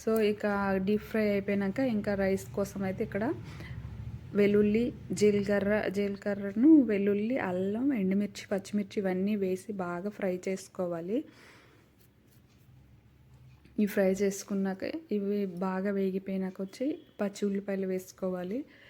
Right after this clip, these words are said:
ఇవి కూడా బాగా వేగాలండి, అసలు పచ్చిదనం అనేదే ఉండకూడదు ఇందులోన. మొత్తం ఏంట్-, ఇలా కలర్ చేంజ్ అయ్యేలాగా వేగాలి, అప్పుడే బాగుంటది.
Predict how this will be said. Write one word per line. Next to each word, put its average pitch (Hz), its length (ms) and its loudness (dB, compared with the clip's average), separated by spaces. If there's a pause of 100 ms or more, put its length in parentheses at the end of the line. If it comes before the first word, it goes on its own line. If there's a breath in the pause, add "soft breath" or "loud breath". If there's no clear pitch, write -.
(340 loud breath)
ఇవి 202 140 2
కూడా 214 220 4
బాగా 202 420 0
వేగాలండి, 196 640 -2
అసలు 208 200 -6
పచ్చిదనం 196 580 -4
అనేదే 196 380 0
ఉండకూడదు 196 600 -2
ఇందులోన. 180 540 -4
మొత్తం 202 540 -6 (1080)
ఏంట్-, 196 480 -4
ఇలా 190 580 -2 (180)
కలర్ 196 380 0
చేంజ్ 196 240 2
అయ్యేలాగా 190 380 0
వేగాలి, 190 480 -2
అప్పుడే 196 300 -4
బాగుంటది. 180 720 -4